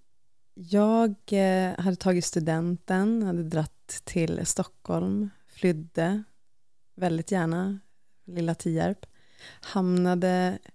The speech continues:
på Mörby centrum, <laughs> på ett café och konditori där. Och jobbade och, och, och tränade kampsport mesta delen, där,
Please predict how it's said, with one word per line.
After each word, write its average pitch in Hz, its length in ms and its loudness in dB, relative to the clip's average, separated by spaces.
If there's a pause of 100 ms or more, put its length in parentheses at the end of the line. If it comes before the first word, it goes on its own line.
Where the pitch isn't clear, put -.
(160)
på - 120 2
Mörby 254 400 8
centrum, 262 560 2 (560)
<laughs> - 580 -6
på 226 100 4
ett 220 140 2
café 202 380 4
och 202 60 2
konditori 196 540 4
där. 185 300 2 (560)
Och 247 160 2
jobbade 220 680 2
och, 214 560 0 (720)
och, 240 360 -4 (920)
och 226 160 -4
tränade 175 500 2
kampsport - 720 -4 (240)
mesta 180 520 -2 (320)
delen, 185 560 -4
där, 190 200 -4